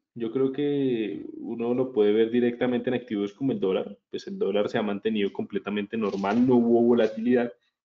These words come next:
debido, vuelvo y lo repito, a que no fue un tema fundamental político o fundamental económico, sino simple especulación con base en el petróleo, referencia W T I.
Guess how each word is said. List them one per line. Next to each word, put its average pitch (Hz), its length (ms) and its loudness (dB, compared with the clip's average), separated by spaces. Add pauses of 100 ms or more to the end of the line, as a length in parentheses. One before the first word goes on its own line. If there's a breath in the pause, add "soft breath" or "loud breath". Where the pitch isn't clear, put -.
debido, 156 720 4
vuelvo 104 260 2
y 120 40 2
lo 127 100 4
repito, 139 340 2
a 123 80 -4
que 131 80 -4
no 107 140 2
fue 123 120 -6
un 120 120 -2
tema 127 260 2
fundamental 123 720 -4
político 131 800 -2 (640)
o 113 220 0
fundamental 107 500 2
económico, 110 460 0
sino 92 380 -6
simple 101 480 -4
especulación 98 760 -2 (200)
con 110 300 2
base 101 420 2
en 110 120 -6
el 92 220 -10 (160)
petróleo, 110 520 0 (720)
referencia 92 640 0
W 92 240 -2
T - 240 -20
I. - 20 -20